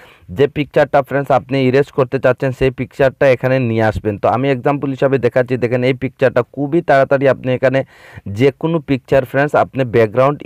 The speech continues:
ইরেজ করতে পারবেন। দেখেন ফ্রেন্ডস, এটার ব্যাকগ্রাউন্ডটা ইরেজ হয়ে গেছে। হয়ে যাওয়ার পর ফ্রেন্ডস, দেখেন এখানে ডাউনলোডে ক্লিক করলে এটা আপনার গ্যালারিতে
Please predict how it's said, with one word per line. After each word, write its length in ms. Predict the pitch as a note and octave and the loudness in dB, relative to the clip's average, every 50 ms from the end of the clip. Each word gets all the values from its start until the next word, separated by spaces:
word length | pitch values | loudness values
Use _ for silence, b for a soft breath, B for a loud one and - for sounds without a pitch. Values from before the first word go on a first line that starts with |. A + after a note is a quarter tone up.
| A#2 | -4
ইরেজ 200 | A#2+ A#2 B2 A#2 - - | 0 0 0 -2 -2 -2
করতে 200 | A#2+ A2 - - A2 G2 | -4 -4 -2 -2 0 2
পারবেন। 280 | G#2 G2 F2 G2 F#2 E2+ - B B B B B B | 2 0 2 0 -2 -4 -6 B B B B B B
দেখেন 200 | A#2 A#2+ C3+ C#3+ | -2 0 0 0
ফ্রেন্ডস, 220 | C3+ D3 D#3 D#3+ C3+ | 0 0 0 2 2
এটার 280 | A#2+ B2 A2+ C3 B2+ | 0 2 2 2 0
ব্যাকগ্রাউন্ডটা 520 | A#2 A2 B2 A#2 A2 B2+ C3 C3+ B2 - - - A#2 | 2 2 2 2 2 2 2 2 2 0 -2 0 0
ইরেজ 220 | B2 A#2 B2 A2+ G2+ A2 | 2 4 2 2 2 2
হয়ে 160 | A2+ G#2+ G2+ F#2+ | 2 2 2 2
গেছে। 180 | G2 - - G#2 | 0 -4 -4 -2
হয়ে 240 | G2 A2+ B2+ C#3 C#3 | 0 2 2 2 4
যাওয়ার 260 | C#3+ D#3 D#3 D#3 C#3+ - - | 4 4 4 2 2 2 0
পর 120 | D3+ C#3 C#3 | -2 -2 0
ফ্রেন্ডস, 200 | D3 D3 C#3+ C#3 - | -2 -4 -4 -4 -2
দেখেন 240 | C3 B2 C3+ C3+ | -2 -2 0 -2
এখানে 240 | C3 B2 C3+ C3+ C3+ | -2 0 0 0 0
ডাউনলোডে 500 | A#2+ B2 A#2 A#2+ B2+ C3+ C#3 C#3+ B2+ C#3+ - - | 2 2 2 2 2 0 0 0 0 -2 -4 -4
ক্লিক 180 | - C#3+ C3+ _ - | -8 -10 -8 _ -2
করলে 240 | D#3+ D#3+ C#3 G#2 - B B B B B B | 0 2 2 0 0 B B B B B B
এটা 260 | B A#2 A#2 - B2+ | B 0 2 2 2
আপনার 260 | B2 - - - B2+ C3 | 2 2 0 0 0 0
গ্যালারিতে 440 | A2+ A#2+ A#2+ A#2+ B2 A#2+ A#2 C3+ | 2 2 4 4 4 2 0 -2